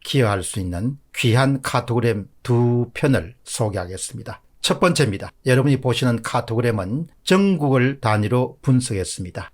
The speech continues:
여기는 경상도와 전라도가 모두 포함되는 전국 단위입니다. 왼쪽 카토그램은 당일 투표입니다. 오른쪽 카토그램은 사전 투표입니다. 푸른색은 더불어민주당,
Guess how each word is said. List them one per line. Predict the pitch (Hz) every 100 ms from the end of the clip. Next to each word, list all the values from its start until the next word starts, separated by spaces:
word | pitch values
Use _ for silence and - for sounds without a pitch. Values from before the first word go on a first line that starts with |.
| 123
여기는 | 107 110 127 143 -
경상도와 | - 131 131 131 151 151 127 110 120 123 _
전라도가 | - 120 120 127 135 104
모두 | 101 107 104 -
포함되는 | - 139 131 117 90 - _
전국 | - 156 156 131 123
단위입니다. | - 98 95 90 87 - -
왼쪽 | 147 151 214 - - _
카토그램은 | - 135 131 120 123 117 135 190 _ _ -
당일 | 143 180 175 139 110
투표입니다. | - - 101 87 85 -
오른쪽 | 165 180 202 - 160 -
카토그램은 | - 127 123 117 107 113 147 196
사전 | - - 139 139 156 147
투표입니다. | - 151 - 98 82 - -
푸른색은 | - 170 185 165 139 127 165 165 -
더불어민주당, | 147 165 170 - 135 135 143 127 82